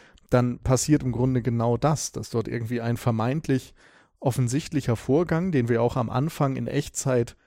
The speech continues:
gemeinsam mit Jack erleben und denken, "Okay, Unfall", ja, äh, sich dann auf einmal neu entblättert und etwas Neues offenbart.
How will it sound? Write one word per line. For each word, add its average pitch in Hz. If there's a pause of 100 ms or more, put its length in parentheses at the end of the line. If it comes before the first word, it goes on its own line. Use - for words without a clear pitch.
(380)
gemeinsam 123
mit 113
Jack 120
erleben 139 (200)
und 123 (180)
denken, 117
"Okay, 127
Unfall", 160 (140)
ja, 131 (520)
äh, 123 (200)
sich 131
dann 139
auf 139
einmal 131
neu 127
entblättert 127
und 117
etwas 120
Neues 117
offenbart. 110